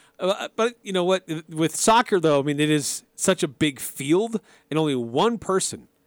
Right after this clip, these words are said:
running around and trying to make the correct calls.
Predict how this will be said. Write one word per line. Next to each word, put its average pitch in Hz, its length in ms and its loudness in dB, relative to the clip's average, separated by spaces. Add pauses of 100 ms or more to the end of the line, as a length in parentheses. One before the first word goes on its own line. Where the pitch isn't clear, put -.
(380)
running 170 300 0
around 151 360 2
and 131 80 -6
trying 147 200 -2
to 139 60 -2
make 131 320 -4
the 131 60 -8
correct 135 380 -2
calls. 101 640 -6